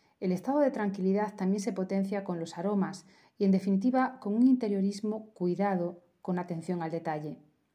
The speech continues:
Somos nuestras propias decisiones,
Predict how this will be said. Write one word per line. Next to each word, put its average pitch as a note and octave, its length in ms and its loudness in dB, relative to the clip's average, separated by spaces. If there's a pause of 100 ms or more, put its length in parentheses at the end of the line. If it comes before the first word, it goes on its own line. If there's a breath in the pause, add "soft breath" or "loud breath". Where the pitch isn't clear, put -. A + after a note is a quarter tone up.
(560 soft breath)
Somos C4+ 440 2
nuestras F#3+ 360 -2
propias F#3+ 440 -2
decisiones, F3+ 720 -4